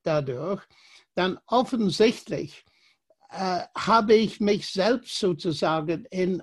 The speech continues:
ei-, in eine Situation geraten, was irgendwie ein Gericht auf mich ist. Und ich habe erwähnt in meinem Vortrag, dass Paulus schrieb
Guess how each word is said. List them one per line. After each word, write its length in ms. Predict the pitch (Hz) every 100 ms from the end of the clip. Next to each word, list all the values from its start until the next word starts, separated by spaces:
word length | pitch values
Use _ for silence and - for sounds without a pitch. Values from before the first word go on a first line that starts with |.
| -
ei-, 360 | 180 175 175 -
in 400 | 185 180 190 190
eine 300 | 185 180 170
Situation 1040 | 147 180 185 156 156 - 170 151 156 147 -
geraten, 1000 | 165 147 170 156 185 240 240 165 143 - _ - - _ _
was 500 | 190 208 - - - _ _ _ _ _ _ _ _
irgendwie 640 | 233 254 214 151 202 196
ein 220 | 196 196
Gericht 440 | 160 151 208 - -
auf 240 | 180 175
mich 380 | 170 175 - -
ist. 480 | 214 - - - - _ _ _ _ _
Und 440 | 190 190 165 - _ _ _ _ _ _ _ _
ich 240 | 185 139
habe 480 | 170 175 175 165 71 _ 196 - _ _ _ _
erwähnt 640 | 170 147 175 240 202 -
in 140 | - 165
meinem 300 | 160 165 151
Vortrag, 600 | - 196 202 175 143 - _ -
dass 360 | 160 165 151
Paulus 400 | - 170 196 160
schrieb 420 | - 170 180 -